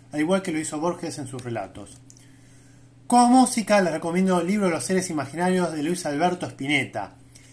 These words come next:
Este álbum del reconocido músico argentino está inspirado en el libro, el libro Los seres imaginarios de Borges. Las letras de las canciones exploran el mundo de los seres fantásticos y las historias míticas, reflejando la influencia de Borges en la poesía de Spinetta.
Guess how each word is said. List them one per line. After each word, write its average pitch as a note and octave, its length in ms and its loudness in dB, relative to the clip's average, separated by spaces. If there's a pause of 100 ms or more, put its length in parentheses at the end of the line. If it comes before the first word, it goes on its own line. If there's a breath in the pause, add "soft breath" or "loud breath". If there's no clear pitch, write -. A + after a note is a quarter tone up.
(140 loud breath)
Este G3+ 320 2
álbum G3+ 460 4 (340 loud breath)
del C#3+ 120 -4
reconocido D3 460 -2
músico F3+ 380 -2
argentino D3 460 -2
está E3 180 -4
inspirado E3 440 2
en D#3 60 0
el D3+ 60 0
libro, F3+ 420 2 (220 loud breath)
el C#3+ 140 -4
libro G3+ 180 2
Los D#3 100 0
seres F#3 260 -2
imaginarios D#3 540 -2
de C3 80 -6
Borges. A#2 600 -4 (1080 loud breath)
Las D#3+ 300 2
letras G3+ 300 0
de D#3 60 -2
las C#3 100 -2
canciones D3+ 420 -2
exploran E3 360 -2
el D3 140 -4
mundo F#3+ 280 0
de D#3 80 -4
los B2+ 80 -6
seres D#3+ 320 -4
fantásticos F3+ 840 -2 (360 loud breath)
y F3+ 60 -6
las G3 200 2
historias F3+ 380 -2
míticas, F3+ 640 -2 (380 loud breath)
reflejando F3+ 540 -2
la D3 80 -2
influencia C#3+ 420 -4
de C3+ 60 -2
Borges D3+ 520 -6
en C#3+ 100 -4
la C3 120 -2
poesía B2+ 300 -4
de A#2+ 60 -6
Spinetta. G2 480 -14